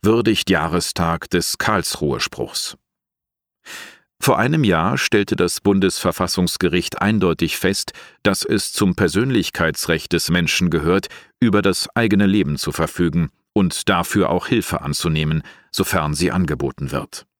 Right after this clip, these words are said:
Das bis dahin geltende Verbotsgesetz Paragraph zweihundertsiebzehn Strafgesetzbuch hatte es faktisch unmöglich gemacht, eine professionelle Hilfe zum Suizid in Anspruch zu nehmen.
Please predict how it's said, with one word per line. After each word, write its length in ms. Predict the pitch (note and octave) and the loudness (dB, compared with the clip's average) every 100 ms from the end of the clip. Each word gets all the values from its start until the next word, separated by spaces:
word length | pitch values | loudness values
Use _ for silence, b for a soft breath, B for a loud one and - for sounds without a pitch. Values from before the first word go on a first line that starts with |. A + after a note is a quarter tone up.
| _ _ _ B B - | _ _ _ B B 0
Das 260 | G#2 - | 0 0
bis 320 | - G#2+ - | -2 -2 0
dahin 480 | - A2+ C3 D3 C3 | 0 2 2 2 2
geltende 460 | G2 G#2 - G#2 F2 | 2 2 2 0 2
Verbotsgesetz 920 | F#2+ D#2 F#2+ G#2+ - F2 E2 D#2 - | 0 0 0 0 -2 0 0 -2 -6
Paragraph 540 | - D2+ D#2 D#2 F#2 | -4 -4 -2 0 -2
zweihundertsiebzehn 920 | - - F#2 F2+ D#2 G#2 F2+ - F#2 E2 | -2 0 2 2 0 -2 -2 0 0 0
Strafgesetzbuch 1000 | - F2 E2+ F#2 E2 F2+ - - G2+ - B B B _ | 0 -2 0 -2 0 0 -2 0 0 0 B B B _
hatte 200 | C3 - | 0 0
es 180 | A#2+ - | 0 -2
faktisch 580 | - A#2+ - A2 G#2 - | -4 -4 -2 -2 -2 -2
unmöglich 680 | A#2+ G#2+ A#2 F#2+ - - - | 0 2 2 2 -2 -6 -4
gemacht, 460 | D2 C#2+ - - B B B B | -2 -2 -4 -10 B B B B
eine 220 | C#2+ D#2 | -2 0
professionelle 680 | - G#2+ - G2 F#2 F2 E2+ | 0 0 0 0 2 2 4
Hilfe 380 | G2 F#2 F#2+ | 2 2 0
zum 200 | E2+ G2 | 0 0
Suizid 640 | E2 E2 D2+ - F#2+ E2+ - b b | 2 0 0 -2 -2 -2 -6 b b
in 160 | G2+ - | -2 0
Anspruch 480 | F#3+ - - C#2+ | 0 -2 -4 -6
zu 140 | - D#2+ | -4 -4
nehmen. 360 | C#2+ A1 - | -4 -6 -12